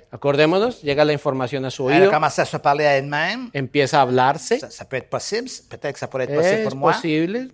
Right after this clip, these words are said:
Speaker 1: puede
Speaker 2: Ok.
Speaker 1: funcionar para mí.
Speaker 2: Euh, mais il faudrait que j'aille toucher son vêtement.
Speaker 1: Necesito ir a tocar su vestido.
Speaker 2: Mais elle va dire, elle va dire plus que ça, elle va dire, « Je serai guérie. »
Speaker 1: Y después dice algo más, seré sanada.
Speaker 2: Su-, regardez bien ce que je veux dire.
Speaker 1: Mire bien lo que voy a decir.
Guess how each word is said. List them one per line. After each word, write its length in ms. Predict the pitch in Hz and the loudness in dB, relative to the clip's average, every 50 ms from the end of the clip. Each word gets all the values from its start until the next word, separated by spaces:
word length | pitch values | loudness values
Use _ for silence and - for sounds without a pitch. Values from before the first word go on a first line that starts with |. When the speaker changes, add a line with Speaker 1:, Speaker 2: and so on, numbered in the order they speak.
| _ _ | _ _
Speaker 1:
puede 140 | - 165 175 | 2 2 2
Speaker 2:
Ok. 60 | 165 | 2
Speaker 1:
funcionar 460 | - 165 151 - 190 202 135 135 127 | 0 -2 -2 0 0 0 0 -2 -2
para 160 | - 143 131 123 | -2 -2 -4 -2
mí. 160 | 127 180 330 392 - | -4 -6 -6 -8 -6
Speaker 2:
Euh, 100 | - 127 123 | -6 -6 -4
mais 120 | 135 139 | -4 -6
il 40 | 135 | -6
faudrait 220 | - 143 135 160 151 | -6 -4 -4 -4 -2
que 60 | 120 | -2
j'aille 180 | 151 143 135 | -2 -4 -4
toucher 240 | - - - - 170 | -6 -10 -10 -8 -8
son 160 | 139 - 139 | -8 -8 -6
vêtement. 520 | 123 135 127 120 - 156 160 170 202 233 240 247 | -4 -4 -6 -6 -6 -6 -4 -4 -6 -8 -10 -12
Speaker 1:
Necesito 480 | 139 117 - 131 - - 131 131 - | -10 -8 -8 -8 -8 -8 -10 -8 -6
ir 80 | 135 139 | -4 -2
a 60 | 139 | -2
tocar 340 | 139 - 131 - - 131 127 | -2 -4 -6 -6 -6 -8 -8
su 120 | - - 135 | -6 -6 -8
vestido. 440 | 127 117 - - - 185 190 202 | -6 -8 -8 -6 -4 -4 -2 -2
Speaker 2:
Mais 120 | 226 - - | -4 -4 -6
elle 120 | - 147 131 | -6 -6 -4
va 100 | 147 143 | -4 -6
dire, 240 | 135 151 175 165 123 - _ _ _ _ _ - | -4 -6 -8 -8 -8 -14 _ _ _ _ _ -10
elle 100 | 143 131 | -8 -4
va 120 | 117 135 | -4 -4
dire 140 | 131 139 160 | -4 -4 -6
plus 200 | - 175 160 - | -6 -6 -8 -8
que 80 | - 120 | -10 -10
ça, 120 | - 185 | -8 -6
elle 60 | 175 | -4
va 80 | 143 127 | -4 -4
dire, « 200 | 117 143 156 156 - _ - | -6 -6 -10 -10 -12 _ -14
Je 520 | 123 117 110 104 104 147 175 190 202 196 - _ | -12 -12 -10 -6 -4 -2 -2 -2 -4 -6 -12 _
serai 720 | - - - - - 156 147 143 143 151 160 160 165 - _ | -20 -18 -16 -8 -6 -4 -4 -2 -4 -4 -6 -8 -10 -16 _
guérie. » 580 | 123 110 104 110 131 135 127 131 120 110 - _ _ - | -20 -20 -12 -8 -6 -6 -4 -6 -8 -10 -12 _ _ -8
Speaker 1:
Y 140 | 151 135 135 | -4 0 0
después 260 | 139 131 - - 151 | 2 0 0 -2 -4
dice 220 | 135 139 131 - 147 | -4 -4 -2 -2 -2
algo 160 | 131 123 139 | -2 -2 -2
más, 300 | 135 135 123 110 - - | -2 -2 -4 -4 -6 -10
seré 480 | - - - 147 131 127 135 147 156 - | -12 -8 -6 -4 -4 -2 -4 -4 -4 -6
sanada. 600 | - - - - 135 123 127 127 123 117 110 101 | -8 -8 -6 -4 -4 -4 -4 -4 -4 -4 -6 -8
Speaker 2:
Su-, 420 | 101 - - - - - 190 196 196 - - 165 | -10 -12 -14 -14 -10 -8 -8 -8 -8 -8 -6 -4
regardez 280 | 165 175 170 170 165 151 | 0 2 2 2 2 0
bien 120 | 139 151 | -2 -4
ce 80 | 135 - | -6 -6
que 80 | - 135 | -8 -10
je 120 | 107 120 | -8 -8
veux 40 | 127 | -10
dire. 240 | 107 117 117 104 95 90 _ _ _ - | -8 -8 -10 -10 -12 -16 _ _ _ -6
Speaker 1:
Mire 220 | 143 151 151 170 170 175 | -4 -2 0 0 -2 -2
bien 260 | 170 156 175 190 196 | -4 0 2 2 2
lo 80 | 190 175 | 2 0
que 80 | - 151 | -2 -2
voy 140 | 135 139 | 0 0
a 20 | 139 | 0
decir. 240 | 120 - 120 107 | -2 -2 -6 -14